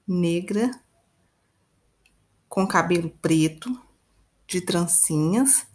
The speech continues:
e vestido amarelo. E no texto ao lado está escrito:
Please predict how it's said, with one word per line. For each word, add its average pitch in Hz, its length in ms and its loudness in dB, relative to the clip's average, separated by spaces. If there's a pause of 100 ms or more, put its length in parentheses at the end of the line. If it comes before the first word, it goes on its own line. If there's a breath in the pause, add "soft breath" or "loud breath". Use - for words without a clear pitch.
(440 soft breath)
e 208 80 2
vestido 208 680 2
amarelo. 220 640 2 (1080 soft breath)
E 233 120 4
no 247 180 8
texto - 600 -2
ao 165 180 0
lado 185 680 -2 (640)
está 175 360 0
escrito: - 760 0